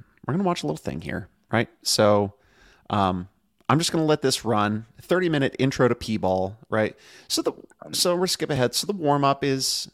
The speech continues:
Speaker 1: you know, kind
Speaker 2: doing
Speaker 1: of
Speaker 2: some stretching.
Speaker 1: Yeah, you know, it's, oops, sorry, not this
Speaker 2: I
Speaker 1: one.
Speaker 2: mean,
Speaker 1: Show
Speaker 2: uh,
Speaker 1: this tab.
Speaker 2: like, stretching, but it's like it's moving.
Speaker 1: Yeah, it's, you know, we're stretching and we're moving and, you know,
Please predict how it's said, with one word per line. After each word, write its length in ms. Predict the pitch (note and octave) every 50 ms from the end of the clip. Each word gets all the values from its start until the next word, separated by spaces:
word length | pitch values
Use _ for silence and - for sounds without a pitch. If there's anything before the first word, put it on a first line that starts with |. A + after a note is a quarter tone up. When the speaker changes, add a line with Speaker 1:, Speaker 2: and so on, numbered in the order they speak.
| _ -
Speaker 1:
you 120 | - C#3+
know, 340 | C#3 C3 B2+ C3 C3+ C3 C3+ _ _ _ _ _ _ _ _ _ _ _ -
kind 220 | - F#3 F#3+ F#3+
Speaker 2:
doing 100 | F#3+ F#3+
Speaker 1:
of 60 | F#3
Speaker 2:
some 80 | F3 -
stretching. 1000 | E3+ - - - - - - A#2 G#2+ G#2+ - - G#2+ G#2 G#2 G2+ G2+ G2+ G2+ G2+ F4+
Speaker 1:
Yeah, 720 | F4+ F4+ F4+ F4+ F4 F4 F4 E4+ D#4 D4+ C#4 C4 B3 A#3+
you 180 | A3 A#3 C4 C#4
know, 240 | D4+ D#4+ D#4+ E4 E4
it's, 320 | E4 D#4 - - - - -
oops, 180 | - - - -
sorry, 280 | - F#2+ - - - - _ -
not 160 | G#2 G2+ -
this 120 | - - -
Speaker 2:
I 20 |
Speaker 1:
one. 40 | G2
Speaker 2:
mean, 120 | G#2 G#2 G#2
Speaker 1:
Show 100 | G2+ G#2
Speaker 2:
uh, 60 | G#2+
Speaker 1:
this 120 | G#2+ -
tab. 80 | - G2+
Speaker 2:
like, 160 | G2 F#2 - -
stretching, 540 | - - - - G#2 F#2 - - F2+ F2
but 80 | E2 G2
it's 60 | - G#2
like 80 | G2 -
it's 80 | -
moving. 600 | A2 A2 G#2+ G#2 G2 F#2 F#2+ F#2 F#2 F#2 F2+ F#2 - - _ _ -
Speaker 1:
Yeah, 540 | F#4+ G#4 A4 G#4 F#4+ E4 B3+ C#3 F2 E2
it's, 300 | F#2+ F#2+ - - - - -
you 80 | F3+
know, 100 | F#3 F3
we're 140 | F3+ F#3+ G#3
stretching 580 | G3+ - - - G3+ F#3 F3+ F3 - - F#3+ F#3
and 100 | F#3 F3+
we're 100 | F3+ F#3
moving 480 | F3+ C#3+ B2 C3 C3+ B2+ B2+ C#3 C3+ B2+
and, 180 | B2+ C3+ C#3 C3+ _
you 120 | - D#3 D3
know, 320 | C3 A#2 A#2 B2+ B2 A#2